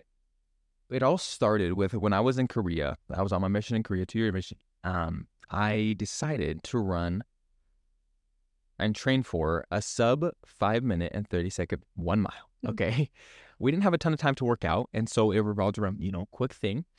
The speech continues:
Speaker 1: But I was like, "You know, it would be cool if I could really train," 'cause we, 'cause that kind, we didn't really have a ton of, like, weights or anything like that. And so it kinda primi-, primarily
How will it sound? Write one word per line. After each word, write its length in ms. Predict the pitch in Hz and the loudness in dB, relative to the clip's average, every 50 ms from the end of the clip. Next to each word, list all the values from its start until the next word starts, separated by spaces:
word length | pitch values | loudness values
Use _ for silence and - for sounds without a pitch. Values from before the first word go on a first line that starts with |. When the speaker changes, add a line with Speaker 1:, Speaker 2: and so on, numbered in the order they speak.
| - - - - _ | -20 -20 -20 -10 _
Speaker 1:
But 100 | - 123 | 0 2
I 60 | 123 | 2
was 100 | 123 - | 4 4
like, 100 | 147 135 | 2 0
"You 120 | 117 127 160 | 2 2 0
know, 100 | 208 240 | 0 0
it 100 | - 165 | 0 0
would 140 | 196 - | -2 2
be 100 | - 339 - - | 0 -2 -2 0
cool 220 | - 127 123 135 | -2 0 0 0
if 80 | - 156 | 0 0
I 80 | 143 | -2
could 100 | - 117 | -2 -2
really 220 | 104 104 113 123 135 | -2 0 0 0 -2
train," 580 | - - - - - 127 113 113 110 107 117 - _ _ _ _ _ _ _ _ | -4 -10 -10 -4 -2 0 0 2 2 0 -2 -4 _ _ _ _ _ _ _ _
'cause 140 | - 139 | 0 0
we, 60 | 143 143 | 0 0
'cause 160 | - - - | -4 -2 0
that 140 | 190 190 - | 0 0 2
kind, 180 | - - 156 - - _ | 0 -4 -4 -4 -6 _
we 100 | 131 131 | -2 0
didn't 140 | 147 185 - | 0 2 2
really 100 | 151 127 | 2 2
have 140 | 117 123 107 | 4 2 2
a 40 | 110 | 2
ton 140 | - 123 110 | 0 0 0
of, 60 | 95 | 2
like, 120 | 87 82 | 0 0
weights 400 | 90 90 101 107 107 107 - - | 0 2 2 4 2 2 0 0
or 40 | 110 | 0
anything 240 | 104 107 - 110 101 | 0 0 0 0 0
like 140 | 95 92 - | 0 0 0
that. 280 | 95 95 98 92 - | 2 2 2 0 0
And 100 | 95 113 | -2 -2
so 160 | - - 113 107 | 2 4 2 2
it 80 | 104 | 4
kinda 200 | - 160 147 127 | 2 2 2 2
primi-, 400 | - - 117 110 107 107 101 - - - _ _ | 2 2 2 2 4 2 0 -2 -4 -10 _ _
primarily 760 | - - 110 107 117 127 127 123 113 107 98 87 95 98 - | -4 -2 0 0 2 2 2 2 2 2 0 0 -2 -2 -4